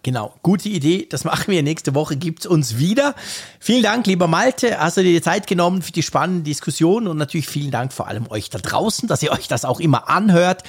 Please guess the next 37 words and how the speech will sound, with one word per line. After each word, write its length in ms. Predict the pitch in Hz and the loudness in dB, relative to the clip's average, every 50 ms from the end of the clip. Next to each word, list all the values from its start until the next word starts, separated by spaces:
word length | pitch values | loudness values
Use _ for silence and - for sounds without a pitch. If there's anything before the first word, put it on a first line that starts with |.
| - - - - - | -14 -14 -14 -6 -2
dass 140 | - 143 | -2 0
ihr 100 | 127 143 | 2 2
uns 120 | 147 147 - | 2 2 0
so 80 | - | -2
viel 180 | 127 - 135 120 | -2 -2 -2 -2
Feedback 460 | - - 175 196 190 - - - - | 0 0 0 0 0 0 -4 -4 -4
schickt, 300 | - - - - - - | -2 -2 -2 -2 -2 -4
dass 100 | 147 123 | -4 -4
ihr 80 | - - | -4 -4
quasi 280 | - - 117 117 139 | -2 -2 -2 -2 -2
einfach 300 | 135 117 113 - 104 - - | -4 -6 -6 -6 -4 0 2
mit 420 | 139 147 185 - - - - - | 2 2 2 0 -4 -8 -4 -2
dabei 340 | 160 127 - 117 135 160 214 | -2 0 0 -2 -2 0 -2
seid 460 | 185 - 160 135 151 180 185 - - - - - - - _ - | -2 -2 -2 -2 0 -2 -4 -4 -10 -18 -16 -16 -18 -12 _ -2
bei 100 | 143 135 | 0 0
dem, 220 | 127 143 156 151 | 2 2 2 2
was 160 | 143 135 - | 0 0 0
wir 80 | 156 135 | 0 0
hier 180 | 117 123 120 | 2 0 0
tun. 320 | - - 202 247 269 269 247 - - - - - - - _ _ | 2 2 2 2 2 0 -2 -6 -12 -20 -20 -20 -20 -20 _ _
Ich 140 | - - 143 | -8 -2 0
wünsche 260 | 170 202 220 202 190 | 2 2 2 2 2
euch 260 | 170 170 180 170 - - | 2 2 0 -2 -2 0
eine 160 | 165 156 143 | 0 2 2
gute 280 | - 190 214 190 180 | 2 2 0 0 0
Zeit. 300 | - - 190 226 226 - | -2 -2 -2 -2 -2 -2
Passt 200 | - 185 180 - | -2 -2 -2 -2
auf 80 | - 156 | -2 -2
euch 160 | 147 139 139 | -2 -2 0
auf. 380 | 180 160 180 202 185 - - - | 0 2 2 2 0 -2 -4 -6
Bis 100 | 151 135 | -2 0
nächste 300 | 143 143 - - - 117 | 0 -2 -2 0 0 2
Woche 380 | 139 160 - - 165 160 - - | 2 2 0 0 -2 -4 -4 -4
und 300 | - 147 135 - - - | -4 -4 -4 -4 -6 -10
tschüss 300 | - - 90 - - - - | -10 -8 -8 -8 -10 -10 -6
aus 180 | - 165 165 - | -4 -4 -4 -4
Bern. 280 | - 98 67 82 104 | -6 -10 -10 -10 -16